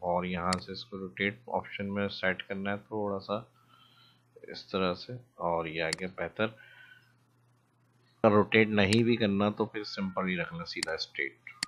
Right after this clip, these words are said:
ठीक है जी। ये हो जाएगा आपका complete। इसको और ऊपर करें थोड़ा, इसको यहाँ पे space जहाँ जहाँ से कम हो रही है वहाँ वहाँ से इसको control करना है। ये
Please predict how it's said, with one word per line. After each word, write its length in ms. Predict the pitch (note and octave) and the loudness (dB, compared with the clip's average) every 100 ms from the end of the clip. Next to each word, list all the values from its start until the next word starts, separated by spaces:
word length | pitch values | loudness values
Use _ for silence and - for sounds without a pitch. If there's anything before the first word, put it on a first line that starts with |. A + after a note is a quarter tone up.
| - - - _ _ - - - - - - - - - _ _ | -10 -20 -20 _ _ -20 -16 -16 -18 -20 -20 -12 -12 -12 _ _
ठीक 140 | G2+ G#2+ | 0 4
है 60 | |
जी। 160 | G#2 F#2 - - | 4 0 -8 -8
ये 120 | F#2 | 0
हो 100 | F#2+ | 0
जाएगा 280 | F2 F2 F2 | 2 0 2
आपका 380 | F2 - - G#2 - - | 0 -2 -2 0 0 -4
complete। 640 | E2+ E2 - F#2 E2 - - - _ - - _ _ _ _ _ _ - - _ _ - | -8 -8 -12 -12 -10 -12 -14 -16 _ -10 -10 _ _ _ _ _ _ -12 -12 _ _ -14
इसको 360 | - - F#2 E2+ | -14 -8 -4 0
और 160 | F2 F#2+ | 2 0
ऊपर 220 | F2+ G2 | 0 -2
करें 240 | G2 F#2+ G2 | 0 -2 -2
थोड़ा, 260 | - F#2+ G2+ A2 - _ _ _ _ _ _ _ _ | -2 -2 -2 -6 -20 _ _ _ _ _ _ _ _
इसको 360 | - - - E2+ | -10 -8 -6 -4
यहाँ 260 | E2 F2 F2 | -2 0 0
पे 220 | - F2+ - - _ _ | 0 -2 -4 -12 _ _
space 500 | - - F2+ F#2 - - _ - - | -14 -8 -2 -2 -2 -12 _ -10 -2
जहाँ 240 | F#2+ F#2 | 2 4
जहाँ 220 | F2+ F2+ F2 | 4 2 0
से 140 | F#2 | -4
कम 180 | - F2+ | -4 -2
हो 120 | E2 | -2
रही 120 | E2 F2 | -4 -2
है 60 | |
वहाँ 160 | E2+ E2 | -2 0
वहाँ 180 | E2 E2+ | 0 -2
से 140 | - | -4
इसको 280 | E2 - E2+ - | -10 -10 -14 -6
control 400 | E2+ D#2+ - - | -6 -6 -10 -12
करना 300 | D2 - - | -14 -18 -20
है। 40 | - - - - - _ _ _ | -20 -20 -20 -20 -20 _ _ _
ये 260 | G#2 A2 | 6 6